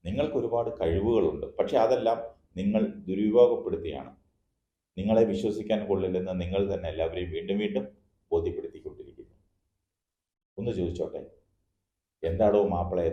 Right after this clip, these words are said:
താൻ ഇനിയും നന്നാവാത്തത്? ജോർജിനെ പോലൊരു പടുവിള ജോസ് കെ മാണിയെ ആക്ഷേപിക്കാൻ ഇറങ്ങി പുറപ്പെട്ടപ്പോൾ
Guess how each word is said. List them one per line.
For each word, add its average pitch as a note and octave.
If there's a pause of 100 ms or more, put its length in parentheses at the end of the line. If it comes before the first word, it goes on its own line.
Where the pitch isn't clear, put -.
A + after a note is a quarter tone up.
താൻ E2
ഇനിയും D#2+
നന്നാവാത്തത്? D#2 (760)
ജോർജിനെ F3
പോലൊരു G3 (540)
പടുവിള F3+ (600)
ജോസ് E3
കെ G3+
മാണിയെ F#3+
ആക്ഷേപിക്കാൻ F#3
ഇറങ്ങി F#3
പുറപ്പെട്ടപ്പോൾ F3+